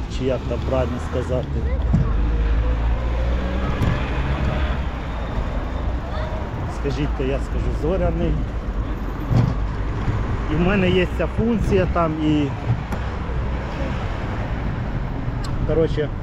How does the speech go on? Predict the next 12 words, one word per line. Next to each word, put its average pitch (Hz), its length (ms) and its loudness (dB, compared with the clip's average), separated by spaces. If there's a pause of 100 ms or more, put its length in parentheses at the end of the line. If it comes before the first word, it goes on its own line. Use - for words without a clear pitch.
(1500)
в 160 40 6
GoPro-шки 160 680 2
є 151 80 2
там 151 200 0 (280)
ті 151 60 2
приколи. 170 580 2 (1500)
Воно, 147 180 4
е, 143 80 2 (2500)
типа 143 340 4 (760)
світло 156 300 2 (100)
фар. 170 240 2 (600)
Коротше, 175 380 2